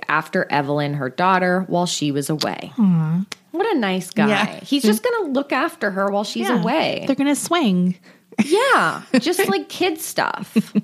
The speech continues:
Speaker 1: Stanford would pick Evelyn up at the hotel and take her to the theater every night for her performances. He also rented an apartment at Madison Square Garden to throw parties at.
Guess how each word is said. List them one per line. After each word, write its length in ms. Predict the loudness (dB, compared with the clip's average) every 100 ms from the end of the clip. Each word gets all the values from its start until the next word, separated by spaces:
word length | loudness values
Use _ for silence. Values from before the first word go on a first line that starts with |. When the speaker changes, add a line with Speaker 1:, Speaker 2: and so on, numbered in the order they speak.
| -4 _ _ _ _ _ -20 -20 -20 -20 _ _
Speaker 1:
Stanford 680 | -10 -2 0 0 2 2 2
would 160 | 0
pick 200 | 0 -2 0
Evelyn 380 | 0 2 0 0
up 280 | 0 0 0
at 200 | -2 0
the 80 | -2
hotel 580 | 0 0 2 4 2 0
and 180 | -2 -2
take 240 | -2 -2
her 100 | -2
to 100 | -4
the 120 | -4 -6
theater 460 | -2 0 0 0 -2
every 280 | 0 2
night 260 | 2 0 0
for 140 | -2
her 120 | -2 -2
performances. 1080 | -4 -4 -4 -2 -4 -6 -6 -6 -8 -14 -20 -20 -20 -20 _ -4
He 180 | -2
also 400 | 2 2 2 0
rented 380 | 2 2 2 0
an 100 | 2
apartment 600 | 0 -2 0 2 2 -2 -2
at 160 | -2
Madison 480 | 2 2 0 -2 -6
Square 300 | -4 -2 0
Garden 420 | 2 2 2 0
to 80 | -4
throw 240 | -4 -2
parties 480 | -2 0 0 0 -2
at. 280 | -2 -4 -6